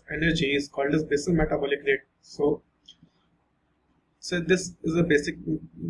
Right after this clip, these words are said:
basal metabolic rate calculation thing.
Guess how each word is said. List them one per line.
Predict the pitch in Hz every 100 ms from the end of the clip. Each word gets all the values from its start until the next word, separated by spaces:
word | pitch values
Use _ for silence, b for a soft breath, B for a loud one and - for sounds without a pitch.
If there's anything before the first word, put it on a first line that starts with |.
| 170 - 165
basal | 147 147 - 156
metabolic | 147 151 147 143 147
rate | 147 -
calculation | 139 - 147 - - 78 _ _ _ _ _ _ _ _ _ _ _ _ - _ _
thing. | 147 135